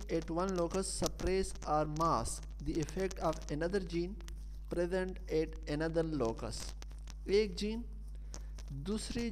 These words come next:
जीन के effect को suppress कर लेता है या मास्क कर लेता है, लेकिन एक जीन जो दूसरे जीन के effect को मास्क कर रहा है, वो दूसरा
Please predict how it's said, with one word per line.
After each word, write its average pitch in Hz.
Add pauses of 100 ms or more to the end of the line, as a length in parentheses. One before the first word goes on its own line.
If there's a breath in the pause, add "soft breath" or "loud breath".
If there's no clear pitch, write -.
(120)
जीन 208 (160)
के 190 (340)
effect -
को 196
suppress 202
कर 185
लेता 180
है 175
या 160 (140)
मास्क 196
कर 180
लेता 160
है, 160 (640 loud breath)
लेकिन 185
एक 226
जीन 233
जो 226 (140)
दूसरे 233
जीन 220 (120)
के 214 (480)
effect 214
को 208
मास्क 196
कर 196
रहा 196
है, -
वो 180
दूसरा 220